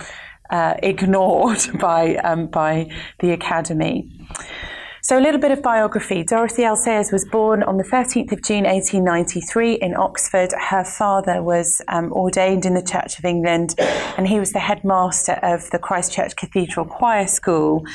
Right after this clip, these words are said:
in Oxford. He came from a long line of Church of England clergy and, um, sort of followed that path as, as well. When he, when Dorothy L Sayers was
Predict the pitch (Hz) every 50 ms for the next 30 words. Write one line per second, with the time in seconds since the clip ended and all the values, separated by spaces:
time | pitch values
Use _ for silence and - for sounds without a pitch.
0 | - - - - - - - - - 190 175 170 170 - - - - - - -
1 | - - 196 190 202 202 196 - - - 226 233 214 220 - 226 226 214 208 -
2 | - 202 196 190 190 196 190 185 185 175 165 165 170 165 165 - - - 202 185
3 | - - - 175 180 175 175 165 165 160 - - 208 185 180 175 175 - - 180
4 | 165 165 170 165 - - - - - - - - - - - - 175 170 165 160
5 | 165 165 160 - - - 180 180 175 165 165 165 165 165 165 160 - - 185 170
6 | 170 170 - - 202 185 185 175 - 180 - - - - - 190 175 170 165 -
7 | - 175 170 - - - 170 160 - 196 180 165 160 160 180 185 214 214 240 -
8 | 214 214 214 208 202 - - 254 240 247 240 247 240 220 214 208 - 214 190 185
9 | 185 185 170 165 - - -